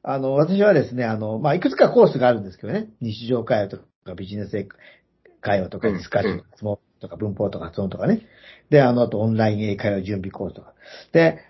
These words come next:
Speaker 1: あの、大きく分けると、日常英会話コースとビジネス英会話コースって二つのコースがあるんですよ。
Speaker 2: はい、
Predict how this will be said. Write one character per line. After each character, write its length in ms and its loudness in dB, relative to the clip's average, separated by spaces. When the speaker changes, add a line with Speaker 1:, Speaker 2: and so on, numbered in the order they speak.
Speaker 1:
あ 120 2
の、 160 2
大 200 10
き 140 6
く 80 4
分 120 8
け 80 4
る 100 4
と、 380 2
日 360 -8
常 560 2
英 220 2
会 260 0
話 160 2
コ 260 2
ー 40 0
ス 160 -20
と 360 6
ビ 120 -6
ジ 100 -8
ネ 140 2
ス 100 2
英 120 6
会 180 4
話 80 2
コ 120 -4
ー 80 -8
ス 40 -20
っ 40 -20
て 100 -12
二 180 6
つ 60 -6
の 120 -2
コ 160 -6
ー 40 -12
ス 220 -18
が 100 -12
あ 40 -10
る 100 -12
ん 60 -16
で 80 -16
す 100 -14
よ。 220 -10
Speaker 2:
は 220 -2
い、 140 -8